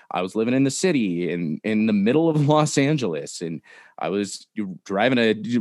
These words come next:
Roadster convertible, wearing suits every day. And that was my thing. That's what I, that's what I enjoyed. And you know, it was this whole long process of,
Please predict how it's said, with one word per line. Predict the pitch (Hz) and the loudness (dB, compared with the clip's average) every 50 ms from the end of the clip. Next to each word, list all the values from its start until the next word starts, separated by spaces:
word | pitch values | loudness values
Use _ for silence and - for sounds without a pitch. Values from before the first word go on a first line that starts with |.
| 87 - | -2 0
Roadster | 110 113 123 143 151 139 - - 160 143 | 2 4 4 4 4 2 4 4 4 6
convertible, | 139 - 147 131 123 127 139 147 147 135 147 143 143 139 127 | 6 6 4 4 6 6 6 6 6 6 6 6 6 6 6
wearing | 117 123 123 131 143 143 139 | 6 4 6 6 4 4 4
suits | 135 - - 143 139 143 147 151 151 - | 2 2 4 4 6 6 6 4 4 4
every | 135 135 131 143 143 | 4 4 6 4 4
day. | 135 131 135 139 135 131 131 135 131 - | 6 6 6 6 6 6 6 4 4 4
And | - 113 113 | 4 4 6
that | 113 110 123 - | 6 6 4 4
was | - 147 131 131 | 4 2 2 4
my | 127 123 | 4 4
thing. | 113 - - 175 - 117 90 | 4 2 0 0 0 0 0
That's | 85 95 104 - 123 | 0 0 0 0 2
what | 123 120 | 2 4
I, | 113 110 110 107 104 107 - - - - - - - _ _ - | 4 4 4 2 0 -2 -6 -18 -20 -20 -20 -20 -20 _ _ 0
that's | 98 104 113 - - | 2 2 2 2 2
what | 123 127 | 4 4
I | 123 | 6
enjoyed. | 120 113 98 95 101 113 147 175 165 131 113 95 | 4 4 2 2 2 4 4 4 4 4 4 4
And | 98 95 95 95 92 78 - _ _ _ _ _ - | 2 2 2 2 2 0 -2 _ _ _ _ _ -2
you | 110 127 127 | 2 2 4
know, | 123 117 117 | 4 6 4
it | 113 | 4
was | 113 107 117 | 4 2 2
this | 123 117 - | 2 0 0
whole | - - - 151 170 147 | 0 2 4 4 6 6
long | 131 135 131 127 123 110 95 | 6 4 4 4 4 2 0
process | - - 107 107 117 139 - - - 98 90 87 85 - - - | -2 0 2 4 4 4 2 0 0 0 0 0 0 -2 -2 -2
of, | 95 90 82 82 - | 0 0 0 -2 -4